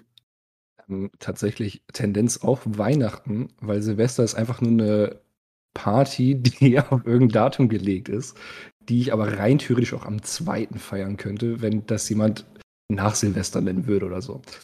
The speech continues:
Und be-, es, ich sehe das zumindest aktuell so, weil, wie gesagt, kleine Nichte ist ins Leben gekommen und, äh, ja, auch ich versprühe natürlich jetzt dieses, äh,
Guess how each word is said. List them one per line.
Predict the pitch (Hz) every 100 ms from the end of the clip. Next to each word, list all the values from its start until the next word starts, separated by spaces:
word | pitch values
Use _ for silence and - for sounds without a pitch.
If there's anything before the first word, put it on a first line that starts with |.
| - -
Und | 107 -
be-, | 127 165
es, | 123 117 - 113 -
ich | 113
sehe | 117
das | 147 -
zumindest | 113 104
aktuell | 101 104 104 127
so, | 135 104
weil, | 101 117 127 123
wie | 107
gesagt, | 110 120 -
kleine | 104 98
Nichte | 107 127 113
ist | 110
ins | 110 -
Leben | 107
gekommen | 104 101 101 98 98 101
und, | 95 95 - -
äh, | 107 110 - - 131
ja, | 127 123
auch | 135
ich | 135
versprühe | - 123 - 127
natürlich | 110 110
jetzt | 113 -
dieses, | 110 110 - - - - _ -
äh, | 104 101 98